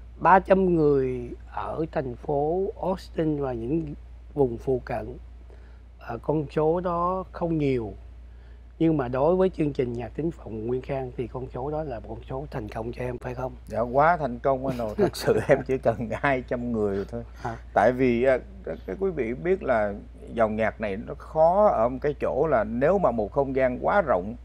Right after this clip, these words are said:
Speaker 2: mình sẽ không control được cái cảm xúc của mình nữa.
Speaker 1: Nó bị loãng.
Speaker 2: Mình bị loãng á, quý vị.
Speaker 1: Ừ.
Speaker 2: Thì, thì chính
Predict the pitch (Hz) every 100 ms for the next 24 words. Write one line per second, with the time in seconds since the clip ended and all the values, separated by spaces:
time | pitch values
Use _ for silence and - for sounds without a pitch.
0 | - - - - - - - - - 113
1 | 123 117 - 110 147 147 139 120 104 98
2 | 127 123 110 - 143 139 104 135 185 -
3 | 117 127 101 92 113 190 180 165 139 139
4 | 185 104 101 101 110 104 90 76 165 180
5 | 170 170 123 135 - - - - 107 101
6 | 92 98 98 - 165 185 208